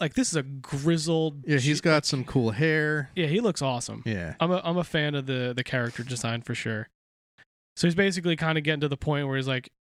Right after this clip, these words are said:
Speaker 1: "All right, I'm going," and he kind of, uh, wipes off <laughs> t-, Tony Stark.
Speaker 2: Yeah, he puts
Speaker 1: so
Speaker 2: on his old hero clothes.
Speaker 1: Yeah, wipes off the hammer so he can get, uh, you know, so people don't make fun of him, I guess,
Speaker 2: <laughs>
Speaker 1: since he's, he's Thor.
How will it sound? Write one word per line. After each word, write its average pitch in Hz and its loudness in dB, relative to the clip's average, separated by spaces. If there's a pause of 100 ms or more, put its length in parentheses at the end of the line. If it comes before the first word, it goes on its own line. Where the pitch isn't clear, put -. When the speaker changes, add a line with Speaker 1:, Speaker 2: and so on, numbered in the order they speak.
(600)
Speaker 1:
"All 135 0
right, 135 0
I'm 165 2
going," 143 2
and 120 -2
he 123 -2
kind 131 0
of, 123 -2
uh, 117 0 (300)
wipes 131 -2
off 127 -4 (180)
<laughs> - -16
t-, 202 2 (120)
Tony 190 0
Stark. - 0
Speaker 2:
Yeah, 151 4
he 151 2
puts 160 0
Speaker 1:
so 175 4
Speaker 2:
on 151 4
his 135 2
old 135 4
hero 135 4
clothes. 120 0
Speaker 1:
Yeah, 139 0 (100)
wipes 156 2
off 147 0
the 151 -4
hammer 143 0
so 143 -2
he 135 0
can 139 -6
get, 131 0
uh, 127 -2 (1000)
you 160 2
know, 123 0
so 139 -4
people 131 -4
don't 120 -2
make 117 -4
fun 120 0
of 113 0
him, 110 -2
I 110 -2
guess, 110 -2
Speaker 2:
<laughs> - -
Speaker 1:
since 113 0
he's, 120 -4
he's 127 -8
Thor. 117 -2